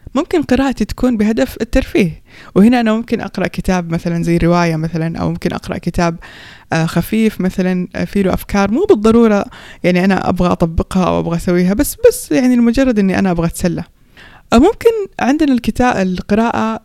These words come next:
بهدف اللي هو الاكتشاف والفضول، وهنا مثلا بأننا نكتشف عالم جديد إحنا أصلا ما كنا يعني ندري عنه، زي مثلا،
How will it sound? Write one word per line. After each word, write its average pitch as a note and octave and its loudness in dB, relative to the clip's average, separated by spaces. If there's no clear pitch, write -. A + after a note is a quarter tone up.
بهدف F#3+ -4
اللي F3 -4
هو F#3+ 0
الاكتشاف F#3 -2
والفضول، E3+ -4
وهنا F#4 6
مثلا C#4 2
بأننا A3 4
نكتشف G#3 2
عالم G#3+ 0
جديد F3+ -2
إحنا G3 -2
أصلا F#3 0
ما F3+ 2
كنا E3+ -4
يعني D#3+ -6
ندري E3 -2
عنه، D#3 -4
زي E3+ -4
مثلا، E3 -4